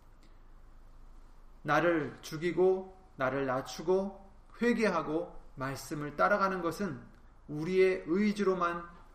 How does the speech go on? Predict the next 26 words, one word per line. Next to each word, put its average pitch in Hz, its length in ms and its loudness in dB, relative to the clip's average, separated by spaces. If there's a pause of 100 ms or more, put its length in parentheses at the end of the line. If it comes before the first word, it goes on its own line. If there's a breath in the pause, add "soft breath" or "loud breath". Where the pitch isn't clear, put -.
(120)
할 175 200 -4
수 - 180 -6
있는 139 180 -6
것이 147 460 -6
또한 131 260 -4
아닙니다. 127 560 -10 (1500)
우리에게는 139 440 -6
예수 147 280 -4
이름이 147 260 -6
필요한 170 300 -2
것입니다. 139 440 -10 (2000)
하나님의 214 460 4
자녀가 208 400 4
되는 214 200 6
권세의 196 480 4
이름이 202 260 4
있어야 208 640 0 (500)
대적을 165 420 0
이길 156 220 0
수가 160 280 4
있고 151 300 -2
내 156 160 4
소욕들을 220 560 -2
이길 151 200 -2
수가 156 260 -4
있습니다. 151 520 -8